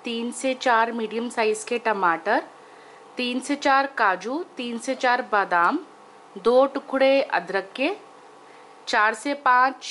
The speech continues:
gloves लिए हैं मैंने garlic और तीन लिए हैं मैंने लाल मिर्च। और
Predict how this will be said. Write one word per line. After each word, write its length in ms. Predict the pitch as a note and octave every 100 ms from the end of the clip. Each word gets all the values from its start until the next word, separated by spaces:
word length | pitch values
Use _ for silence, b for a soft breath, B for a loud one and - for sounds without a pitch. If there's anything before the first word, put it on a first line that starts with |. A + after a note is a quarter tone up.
| - - -
gloves 320 | A#3 G3+ G#3+
लिए 200 | A#3+ B3+ C4+
हैं 140 | C4
मैंने 200 | C4+ C4+ C4+
garlic 560 | A#3 G3 G3 B3 - -
और 300 | - F#3+ G3 -
तीन 240 | A#3+ C#4 C#4
लिए 180 | C4
हैं 140 | B3+ C4
मैंने 280 | C4 B3+ C4+
लाल 340 | B3 F3+ F3
मिर्च। 480 | F#3 C#4 - - - B B B B B
और 240 | - E3+